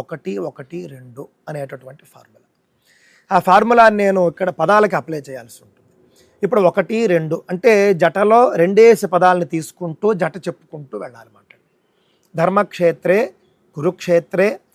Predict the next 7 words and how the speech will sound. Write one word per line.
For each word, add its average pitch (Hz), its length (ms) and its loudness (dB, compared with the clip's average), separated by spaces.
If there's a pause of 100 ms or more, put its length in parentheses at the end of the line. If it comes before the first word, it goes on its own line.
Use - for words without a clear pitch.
(180)
సమవేతాః 165 800 -2 (320)
యుయుత్సవః. 139 580 -8 (720)
ఇప్పుడు 220 180 -4
నేను 214 160 -2
దీనికి 190 340 -2
జట 175 200 -2 (100)
చెప్పాలనుకోండి, 143 800 -6